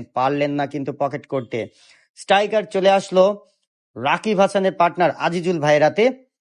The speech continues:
পার্টনারের কথা মতো মাঝমাঠ থেকে অ্যাঙ্গেলে পকেট করার চেষ্টা করছেন। অসাধারণ স্ট্রেট ফরওয়ার্ড ছিল, অল্পের জন্য কিন্তু মিসিং হয়ে গেল। স্ট্রাইকার চলে আসলো আমাদের বুলবুল ভাইরাতে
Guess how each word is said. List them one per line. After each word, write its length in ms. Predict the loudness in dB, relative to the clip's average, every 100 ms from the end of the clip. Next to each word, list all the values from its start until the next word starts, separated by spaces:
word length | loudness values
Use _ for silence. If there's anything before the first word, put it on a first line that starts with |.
| _ _ _
পার্টনারের 460 | -8 -4 -4 -4 -2
কথা 220 | -2 0
মতো 260 | 0 2 2 2 -2
মাঝমাঠ 500 | -2 -2 0 0 0 -2
থেকে 220 | -2 0 0
অ্যাঙ্গেলে 380 | 0 0 2 2
পকেট 260 | 0 -4 -2
করার 220 | 0 0 -4
চেষ্টা 260 | -8 -6
করছেন। 380 | -4 -6 -2 -4 -4 -10 _ _ _ _ _ _ _ _ _ _
অসাধারণ 840 | -2 2 2 0 2 4 6 6 4 2
স্ট্রেট 260 | -4 -8 -4
ফরওয়ার্ড 400 | 0 2 2 0
ছিল, 200 | -4 2
অল্পের 500 | 4 2 2 0 0
জন্য 220 | 0 0 0
কিন্তু 200 | -2 -4
মিসিং 340 | -4 -4 -2 -2
হয়ে 180 | 2 4
গেল। 180 | 4 2 -2 -8 _ -20 _ _
স্ট্রাইকার 600 | -4 2 2 4 4 4 0 -8 _
চলে 220 | 0 2
আসলো 340 | 2 2 0 0 0 _ -20 _ _ _
আমাদের 340 | -8 -6 -4 -6
বুলবুল 460 | -2 -2 0 2
ভাইরাতে 480 | 4 4 4 0 -4